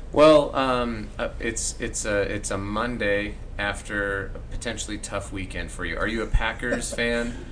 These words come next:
Speaker 2: I, I did watch the game. Yes,
Speaker 1: I'm
Speaker 2: I
Speaker 1: so
Speaker 2: did.
Speaker 1: sorry.
Speaker 2: <laughs>
Speaker 1: And, uh, and then you also came from Columbus, but you're,
Speaker 2: Yeah.
Speaker 1: you, are you an Ohio State
Speaker 2: I,
Speaker 1: fan?
Speaker 2: I, I am not, and,
Speaker 1: Okay.
Speaker 2: and, and, and what happened was okay.
Speaker 1: Okay, I was gonna say, I,
Speaker 2: <laughs>
Speaker 1: it would have been a tough one,
Speaker 2: Yeah,
Speaker 1: I
Speaker 2: right,
Speaker 1: think,
Speaker 2: right.
Speaker 1: I think for you.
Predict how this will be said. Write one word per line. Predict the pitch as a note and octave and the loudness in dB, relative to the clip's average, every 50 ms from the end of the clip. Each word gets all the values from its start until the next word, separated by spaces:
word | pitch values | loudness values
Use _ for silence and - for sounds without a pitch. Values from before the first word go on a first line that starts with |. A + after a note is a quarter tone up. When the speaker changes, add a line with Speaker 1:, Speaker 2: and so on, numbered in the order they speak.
| - - - - | -12 -12 -10 -8
Speaker 2:
I, | A#2+ B2 - C#3 | -8 -8 -6 -6
I | D3 | -4
did | D3 D3+ E3 E3 E3 | -2 -2 -2 0 4
watch | E3 E3 E3+ - - - | 6 6 6 4 2 0
the | E3 | -2
game. | C#3+ - C3+ B2 A2+ A2 G#2 | -2 -2 -4 -4 -6 -6 -6
Yes, | G#2 A2+ A#2 A#2 | -2 0 0 0
Speaker 1:
I'm | A2+ G#2+ | 0 0
Speaker 2:
I | |
Speaker 1:
so | - - - B2 A2+ | -2 0 0 0 0
Speaker 2:
did. | A2 | 0
Speaker 1:
sorry. | - - G2 F#2+ F#2 F2+ F2+ F2+ - - - - | -2 0 0 2 2 2 2 2 0 2 8 8
Speaker 2:
<laughs> | C4+ C4 - D4+ - - - C4 B3 - - A#3+ - - - - | 8 10 10 8 6 8 6 4 2 2 0 -2 -2 -2 -4 2
Speaker 1:
And, | - A#2+ A#2 A#2 A2+ A2+ G#2+ G#2+ | 4 6 6 6 6 4 4 4
uh, | A2 G#2+ G#2 G#2 G2+ G2 - - | 6 6 8 8 6 6 4 4
and | B2 B2 | 2 2
then | B2+ A#2+ | 2 2
you | A#2+ B2 | 4 4
also | C3+ C3+ C3 - D3 | 4 4 4 0 0
came | C3+ - C3+ A#2+ - | 0 0 0 0 0
from | - A2+ G#2 | -2 -4 -4
Columbus, | - - G#2+ A2 A2 A2+ G#2+ F#2+ F#2 F2+ - | -6 -4 -2 0 0 0 0 -2 -2 -2 -2
but | - A#2 A2 | -4 -4 2
you're, | A#2+ B2 E3 | 4 4 4
Speaker 2:
Yeah. | E3 - | 4 4
Speaker 1:
you, | A#2+ B2 A2 | 0 -2 0
are | - B2 | 2 2
you | A#2+ B2 B2 B2 | 2 2 2 2
an | B2 B2 | 2 2
Ohio | B2 A#2+ C3+ C3 C3 C3 | 2 2 2 0 0 0
State | C3 - - C#3 C#3 | 0 0 0 0 -2
Speaker 2:
I, | |
Speaker 1:
fan? | C#3 - C3+ C#3+ C#3 C#3 | -2 -2 -4 -4 -2 0
Speaker 2:
I, | C3+ C3 C3 B2+ - - C#3 | 0 0 0 0 -2 -4 -4
I | C#3 | -4
am | C#3+ C#3+ C#3 C3+ | -2 -2 -4 -4
not, | C3 B2+ B2+ B2+ B2+ B2+ B2 | -6 -6 -6 -6 -6 -6 -6
and, | B2 A#2 A#2+ | -6 -4 -4
Speaker 1:
Okay. | A#2 - - F#2 C2 - | -2 0 0 -2 -2 -2
Speaker 2:
and, | - - - - - | -4 -6 -6 -6 -8
and, | C#3+ C3 C3+ C3+ C3+ C#3+ - | -6 -6 -6 -6 -6 -8 -8
and | C#3+ C3+ C3+ - C3 | -8 -8 -8 -6 -4
what | C#3+ C#3+ C#3+ | -4 -4 -4
happened | - - - - - C#3 B2 B2 | -4 -4 -4 -4 -4 -6 -8 -6
was | - - - | -6 -6 -6
okay. | - - - - - - - - - | -6 -8 -10 -10 -12 -12 -8 0 2
Speaker 1:
Okay, | C#3+ C#3+ - B2+ G2+ | 2 2 4 4 4
I | G2+ A#2+ | 6 6
was | C#3 C3+ D3+ | 6 6 4
gonna | D3+ C#3 | 4 4
say, | C3+ - D3+ C3 A2 | 4 6 6 6 6
I, | A2 A#2 A#2+ | 8 6 6
Speaker 2:
<laughs> | - - - - - C#3+ | 4 4 -2 -6 -4 -4
Speaker 1:
it | C3+ - C#3+ | -4 -2 2
would | D3 D#3 D3+ | 2 2 4
have | D3 C3+ | 4 4
been | C#3 C3 | 4 4
a | B2 | 2
tough | - - A#2+ A2+ - | 2 2 2 0 0
one, | - G#2+ G2 F#2+ F#2 | 0 0 0 0 2
Speaker 2:
Yeah, | G2+ G#2 | 2 2
Speaker 1:
I | - | 0
Speaker 2:
right, | - - - | 0 0 8
Speaker 1:
think, | F#3+ F#3 F3+ - - - - - | 8 8 8 8 2 -4 -2 2
Speaker 2:
right. | G3 F3 E3+ E3 - - - - - - - | 4 4 4 4 0 -6 -10 -10 -10 -10 -6
Speaker 1:
I | - | -4
think | G#2+ G#2+ G2+ | -4 -4 -4
for | - - G2+ | -4 -4 -4
you. | F2+ F2+ F2 | -2 -2 -4